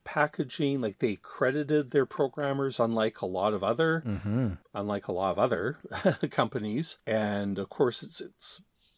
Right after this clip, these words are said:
Speaker 1: sad that now Electronic Arts is kinda like the ultimate and the evil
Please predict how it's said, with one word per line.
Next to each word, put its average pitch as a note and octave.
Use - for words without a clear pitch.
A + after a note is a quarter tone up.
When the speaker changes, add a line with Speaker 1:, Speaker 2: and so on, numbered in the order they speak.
Speaker 1:
sad C3
that A2
now B2
Electronic A2
Arts -
is F#2+
kinda G#2+
like F#2+
the -
ultimate A2+
and G#2
the A2
evil A2+